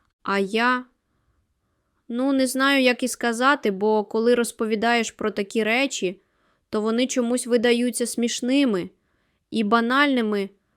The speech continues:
Ми з Маринкою ходили нині до лісу по чорниці, або, як кажуть тут, у горах яфини. Вона збирала в пластикове відерце, а я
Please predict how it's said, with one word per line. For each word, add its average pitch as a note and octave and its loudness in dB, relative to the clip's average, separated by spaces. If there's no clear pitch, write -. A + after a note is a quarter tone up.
Ми C4+ 4
з C4 0
Маринкою B3+ 4
ходили B3 2
нині A#3+ 0
до G#3+ 2
лісу B3+ 2
по G3+ -4
чорниці, G3 -4
або, A3 2
як B3 0
кажуть A3 -2
тут, D#4 2
у G#3+ 2
горах A3+ 0
яфини. F3+ -2
Вона G#3+ 2
збирала G3+ 2
в F#3+ -6
пластикове G3 0
відерце, G3+ 0
а G3 0
я G#3 2